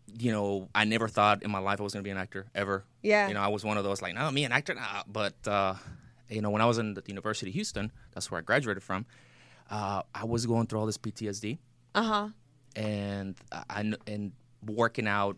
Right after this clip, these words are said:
Speaker 1: you know, w-, in, in the Marine Corps, you deal with things either through substance
Speaker 2: Right.
Speaker 1: or through working out.
Speaker 2: Okay, yeah. Yeah,
Speaker 1: Y-, y-,
Speaker 2: yeah,
Speaker 1: you
Speaker 2: yeah.
Speaker 1: see?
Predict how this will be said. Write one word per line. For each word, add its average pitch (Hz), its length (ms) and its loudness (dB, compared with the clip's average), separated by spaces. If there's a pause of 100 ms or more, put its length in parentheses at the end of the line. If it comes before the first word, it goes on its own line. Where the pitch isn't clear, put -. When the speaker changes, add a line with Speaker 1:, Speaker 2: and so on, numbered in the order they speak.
(140)
Speaker 1:
you 110 80 -8
know, 101 160 -4 (720)
w-, 123 280 -2
in, 123 180 0
in 117 160 0
the 117 60 2
Marine 117 280 4
Corps, 107 300 4 (420)
you 117 160 0
deal 117 420 6 (360)
with 120 160 -2
things 113 600 2 (540)
either 110 440 2 (260)
through 110 120 -2
substance - 580 4 (140)
Speaker 2:
Right. 196 340 4 (120)
Speaker 1:
or 117 120 6
through 110 160 2
working 113 260 8
out. 90 220 6 (120)
Speaker 2:
Okay, 220 380 4
yeah. 185 300 0 (200)
Yeah, 202 140 4
Speaker 1:
Y-, - 20 4
y-, 185 80 2
Speaker 2:
yeah, 185 160 4
Speaker 1:
you 180 80 4
Speaker 2:
yeah. 208 200 8
Speaker 1:
see? - 60 -6